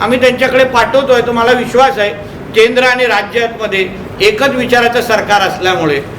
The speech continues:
डबल इंजिनचं सरकार असल्यामुळे आणि आमचे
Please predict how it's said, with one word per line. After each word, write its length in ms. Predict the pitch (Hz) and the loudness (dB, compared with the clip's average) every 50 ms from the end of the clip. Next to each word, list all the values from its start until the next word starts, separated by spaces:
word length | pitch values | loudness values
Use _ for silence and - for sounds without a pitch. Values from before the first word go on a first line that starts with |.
| - - - - | -14 -12 -6 -2
डबल 300 | 156 180 190 220 254 254 | 0 2 4 4 4 4
इंजिनचं 540 | 262 254 240 247 247 - - - 247 226 - | 2 0 -4 -4 -6 -6 -2 0 0 0 2
सरकार 360 | 226 202 196 - 208 208 196 | 0 -2 -2 0 0 0 0
असल्यामुळे 600 | 185 165 - - 180 185 180 170 165 156 147 143 147 143 - - - - - | 0 -2 -2 -2 -2 -2 -2 0 0 0 0 0 -2 -4 -6 -10 -12 -10 -4
आणि 100 | 165 202 | 0 2
आमचे 720 | 196 180 180 180 180 180 - 254 254 262 254 254 - - | 2 2 2 -2 -2 0 4 4 4 4 2 -2 -10 -14